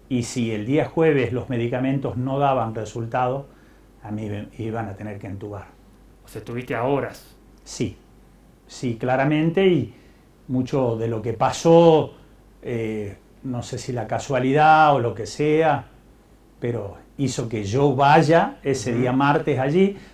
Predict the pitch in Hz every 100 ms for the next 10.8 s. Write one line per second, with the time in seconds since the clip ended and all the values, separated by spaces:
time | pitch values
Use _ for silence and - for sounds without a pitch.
0 | - 165 160 160 - 156 139 160 202 277
1 | 139 143 147 139 143 147 170 175 170 185
2 | 175 175 165 156 143 139 139 139 131 120
3 | 151 214 240 285 294 - 131 143 143 131
4 | 123 135 135 139 143 151 156 143 151 160
5 | 151 127 131 127 135 131 120 123 139 139
6 | 143 147 147 - - - - 110 101 101
7 | 117 117 113 127 160 160 127 110 107 101
8 | - - _ - 113 107 92 92 _ _
9 | _ _ _ 117 113 110 104 - 107 107
10 | - 117 113 104 98 95 90 -